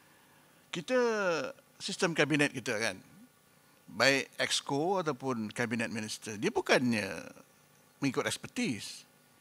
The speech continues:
Dia jadi menteri kerana dia ahli parlimen. Dia bukan sistem Amerika. Maknanya kalau dia presiden, dia boleh appoint Secretary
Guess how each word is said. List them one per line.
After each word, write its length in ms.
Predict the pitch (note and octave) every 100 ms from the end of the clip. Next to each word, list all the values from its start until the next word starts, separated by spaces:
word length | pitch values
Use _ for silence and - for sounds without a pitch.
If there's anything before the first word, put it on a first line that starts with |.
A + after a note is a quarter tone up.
| _ _ -
Dia 160 | - A3+
jadi 160 | G#3+ F3+
menteri 400 | D#3+ C#3 F3+ A#3
kerana 400 | C#3+ A#2+ E3+ F#3+
dia 240 | D3+ D#3+
ahli 160 | C3+ F3+
parlimen. 400 | A3 B3+ F3 G#2 - _ _ _ _ _ _ _ _ _ _ _
Dia 160 | - A3
bukan 160 | A#3+ F#3+
sistem 320 | - C4+ C#4+
Amerika. 480 | - A3+ G3 G#2 A2+
Maknanya 240 | F3+ D3+ A3
kalau 160 | G#3
dia 140 | G3+ G3
presiden, 720 | G3+ E3+ D3+ C#3 G#2+ G#2+ C#3 E3+ - - - - - -
dia 160 | F#3
boleh 240 | A#3+ G#3+ D3+
appoint 640 | C#3+ - A#3 F#3+ C3 A#2+
Secretary 400 | - F3 D3+ F3+